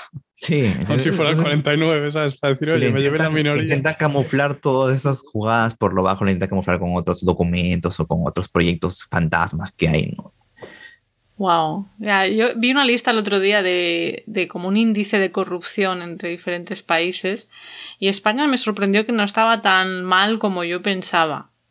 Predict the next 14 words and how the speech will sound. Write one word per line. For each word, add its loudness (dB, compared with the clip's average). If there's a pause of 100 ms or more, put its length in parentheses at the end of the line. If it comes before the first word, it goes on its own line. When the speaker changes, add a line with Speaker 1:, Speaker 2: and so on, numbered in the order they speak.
(240)
Speaker 3:
Eh, -2
pero, 0
claro, -2
muchos -10
países, -4
o -10
sea, 2
aún -4
así -4
estaba -2
mal -2
comparado -2
con -6
países, -4